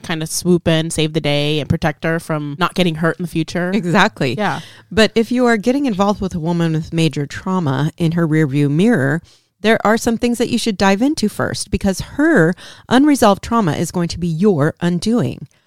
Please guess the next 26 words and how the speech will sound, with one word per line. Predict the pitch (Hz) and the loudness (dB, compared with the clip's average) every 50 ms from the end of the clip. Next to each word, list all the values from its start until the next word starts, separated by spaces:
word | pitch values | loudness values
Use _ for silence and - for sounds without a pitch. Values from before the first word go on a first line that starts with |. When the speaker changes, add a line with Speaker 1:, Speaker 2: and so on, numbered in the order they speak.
| _ _ _ _ _ | _ _ _ _ _
Speaker 2:
Save | _ - - - - 139 151 180 175 185 | _ -18 -10 -4 0 2 2 2 4 4
yourself, | 214 226 214 - 262 262 254 214 - | 2 2 2 2 2 2 2 0 -2
Knight. | - 180 180 185 190 185 - - - - - - - - _ _ | 0 2 2 2 2 0 -2 -6 -14 -20 -20 -20 -20 -20 _ _
Kimberly | - - 269 302 330 311 254 226 208 | -2 0 2 2 2 2 2 2 2
Taylor, | - - 202 208 208 202 170 151 151 143 - | 0 0 0 0 2 2 2 2 2 2 0
author | - 190 - - 214 220 - | -2 -4 -2 0 0 0 0
of | - 156 156 | -2 -2 -2
Exposing | 156 - - - - 156 165 165 175 220 220 | -2 -6 -6 -4 0 2 2 2 2 0 0
the | 208 180 160 | 2 2 0
Abusive | 147 123 143 160 - - 139 - | 0 0 -2 -4 -4 -6 -6 -8
Female | - - - 214 220 185 131 131 131 127 131 156 170 - - - - - - - | -8 -6 -2 0 2 2 2 0 0 0 -2 -2 -4 -6 -10 -20 -20 -20 -10 -4
and | - 180 180 | -2 0 2
licensed | 180 175 185 196 - 233 240 226 - - | 4 4 4 2 2 -2 -4 -4 -2 -2
marriage | 175 165 160 160 165 175 - - - | 0 2 2 2 2 0 -2 -6 -10
and | - - 151 151 - | -8 -6 -6 -4 -2
family | - 165 160 156 156 165 165 | -2 0 0 0 0 0 -2
therapist, | 160 - 165 156 151 151 - 165 151 - - | -2 -2 -2 0 0 2 0 0 0 -2 -4
had | 180 160 151 139 | -4 -4 -4 -4
this | - 165 156 156 - - - - | -4 -4 -4 -4 -4 -8 -8 -6
advice. | 151 143 151 - - - - 147 - - | -6 -6 -4 -4 -4 -4 -6 -8 -10 -6
Go | - 190 | -2 -2
ahead | 196 190 208 190 | 0 0 0 0
and | 180 151 | 0 0
read | 151 151 147 - | 0 0 -2 -2
this, | - - - - | -6 -10 -10 -10
Chella. | - - - - - - - | -10 -8 -8 -8 -6 -8 -10